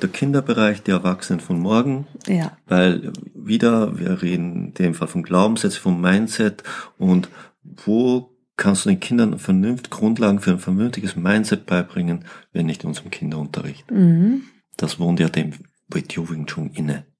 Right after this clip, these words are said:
Speaker 2: Mhm. Ein einzigartiges Konzept.
Speaker 1: Mhm.
Speaker 2: Deswegen ist es auch so erfolgreich.
Speaker 1: Mhm. Und natürlich seit kurzem, wie gesagt, in,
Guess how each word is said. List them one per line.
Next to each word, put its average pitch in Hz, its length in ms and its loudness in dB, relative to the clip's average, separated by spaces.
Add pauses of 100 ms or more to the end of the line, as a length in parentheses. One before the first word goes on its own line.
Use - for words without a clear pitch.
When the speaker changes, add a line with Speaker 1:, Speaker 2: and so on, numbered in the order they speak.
(160)
Speaker 2:
Mhm. 185 560 2 (360)
Ein 160 160 2
einzigartiges 170 1000 2
Konzept. 170 580 -2
Speaker 1:
Mhm. 147 380 -2 (240)
Speaker 2:
Deswegen 175 260 2
ist 175 100 4
es - 60 0
auch 175 100 -2
so - 120 -2
erfolgreich. 175 880 -2 (140)
Speaker 1:
Mhm. 147 320 2 (920)
Und 139 200 4
natürlich 113 580 4
seit - 220 -2
kurzem, 117 520 2 (320)
wie 92 120 2
gesagt, 98 520 0
in, - 1000 -8